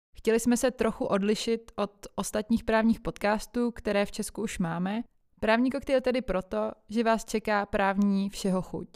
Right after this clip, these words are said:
Chceme si povídat o nejrůznějších zákoutích právního světa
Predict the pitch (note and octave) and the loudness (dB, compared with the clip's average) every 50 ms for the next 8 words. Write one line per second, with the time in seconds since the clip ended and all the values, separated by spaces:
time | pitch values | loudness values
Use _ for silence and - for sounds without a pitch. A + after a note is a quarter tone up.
0 | _ _ - - A3 G#3+ A3 A3 - A#3+ - - G3 F#3+ A3 G#3+ A3 A3 A3 - | _ _ -4 -2 0 2 2 2 0 0 -2 -2 0 0 2 2 2 2 0 -2
1 | - - G3 G3 F#3+ G3 G#3+ G#3+ A3+ A#3 G3+ A3+ A3+ A3+ G#3+ - A3+ A3+ G3+ G3+ | -2 0 0 2 2 2 2 2 2 4 4 4 4 4 2 0 -2 -2 0 0
2 | G#3 F#3 F#3+ F#3 - G#3+ G#3+ G3+ - - G#3+ G#3+ - - - G3+ G3 G3 G3 G#3 | 2 2 0 0 0 -2 -2 -2 -4 -4 -4 -4 -6 -4 -2 2 2 4 4 4
3 | G#3+ A3 G3+ - - E3+ E3 D#3+ - F#3+ F#3+ G3+ | 4 4 2 0 -2 -4 -4 -2 -2 -2 -2 -2